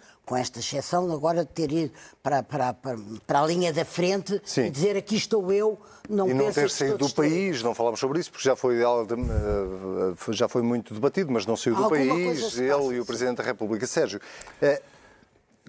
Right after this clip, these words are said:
Speaker 2: como é que, quer dizer, seria pouco provável que um governo de maioria absoluta, eh, depois de seis anos de geringonça,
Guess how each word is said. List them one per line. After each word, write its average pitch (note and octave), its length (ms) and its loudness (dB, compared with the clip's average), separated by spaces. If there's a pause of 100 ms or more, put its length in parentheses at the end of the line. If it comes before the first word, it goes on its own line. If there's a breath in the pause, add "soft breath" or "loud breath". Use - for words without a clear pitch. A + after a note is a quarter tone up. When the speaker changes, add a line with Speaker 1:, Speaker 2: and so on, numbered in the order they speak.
Speaker 2:
como D#3+ 220 2
é D#3+ 40 -2
que, C3+ 460 -2 (100)
quer C#3+ 100 0
dizer, A#2+ 160 0
seria C#3+ 300 0
pouco - 200 -2
provável C#3 340 2
que - 100 -6
um B2+ 200 0
governo A#2 240 0
de A#2+ 60 0
maioria A#2+ 280 2
absoluta, A#2 680 -2
eh, A2 600 2
depois A#2+ 380 0
de - 140 -12
seis B2 480 0
anos A#2 240 0
de F#2+ 80 -6
geringonça, A2 680 0